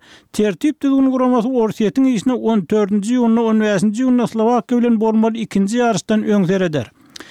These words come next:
İngiliz futbol birleşiginiň garşysyna iş açylmady. Orsiýetiň sport ministri Vitali Mutka özüniň uefanyň Russiýanyň futbol birleşigine garşy köpçülikleýin biýdüzgünçilik sebäpli sel jerişlik açmasy bilen aralaşýanlygyny aýtdy.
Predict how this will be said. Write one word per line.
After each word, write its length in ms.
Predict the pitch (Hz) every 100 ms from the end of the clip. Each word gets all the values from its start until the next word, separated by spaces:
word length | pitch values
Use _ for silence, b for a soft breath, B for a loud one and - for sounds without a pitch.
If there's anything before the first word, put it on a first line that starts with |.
| B B -
İngiliz 360 | 214 269 311
futbol 420 | - 220 254 262
birleşiginiň 540 | 269 254 247 - 247 240
garşysyna 440 | 220 190 - 220
iş 380 | 226 240 214 -
açylmady. 540 | 240 185 202 208 175 202
Orsiýetiň 680 | 208 202 - 262 233 294 285 b b b
sport 420 | 208 - 269 285 285
ministri 480 | 269 254 - 254
Vitali 380 | 226 - 226 220
Mutka 400 | 220 262 262 -
özüniň 480 | 254 226 226 220 233 233
uefanyň 540 | 226 - 214 220 233
Russiýanyň 540 | 226 277 - 247 247 208
futbol 380 | 214 196 233 240
birleşigine 640 | 214 233 226 208 233 226
garşy 240 | 220 185 -
köpçülikleýin 720 | 220 - 220 208 220 214 233 B B B B -
biýdüzgünçilik 760 | 226 202 226 226 214 240 233 233
sebäpli 460 | 247 233 - 233
sel 340 | - - 226 196
jerişlik 460 | 214 185 - 247 254
açmasy 420 | 240 240 220 226
bilen 180 | 220 233
aralaşýanlygyny 920 | 214 202 196 185 220 214 208 208 240
aýtdy. 320 | 202 - -